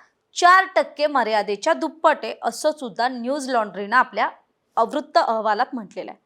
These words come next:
आता हे राहुल गांधींनी आरोप केल्यानंतर न्यूज लॉन्ड्रीचा हवाला देत त्यांनी खरं तर हे आरोप केले. त्याला उत्तर भाजप आमदारानं दिले आणि उत्तर देतानाच त्यांनी राहुल गांधींना एक चॅलेंज सुद्धा दिलंय.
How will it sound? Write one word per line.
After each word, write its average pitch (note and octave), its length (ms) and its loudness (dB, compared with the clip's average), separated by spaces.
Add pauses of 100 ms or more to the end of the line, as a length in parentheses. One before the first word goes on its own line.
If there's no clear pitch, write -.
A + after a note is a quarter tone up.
(300)
आता E4 240 4
हे C#4 380 2
राहुल D4 380 6
गांधींनी E4 680 0 (160)
आरोप D4+ 440 4
केल्यानंतर A#3 640 0 (320)
न्यूज C#4+ 340 -4
लॉन्ड्रीचा D4 540 2
हवाला C4+ 420 4
देत C#4 180 0 (100)
त्यांनी C4+ 320 -2
खरं A#3+ 220 0
तर B3+ 80 0
हे B3 140 -4
आरोप A3 280 4 (100)
केले. F#3 160 -10 (540)
त्याला D4+ 340 8 (140)
उत्तर D#4+ 340 2
भाजप C#4+ 440 2
आमदारानं A3 580 2
दिले G3 220 -6
आणि D#4+ 180 -2
उत्तर C#4+ 420 -4
देतानाच C4+ 460 -6
त्यांनी B3 260 -6
राहुल A3 320 0
गांधींना A#3 420 -6
एक D#4+ 160 -12
चॅलेंज C4+ 440 -2
सुद्धा G3 220 -10
दिलंय. F#3+ 240 -16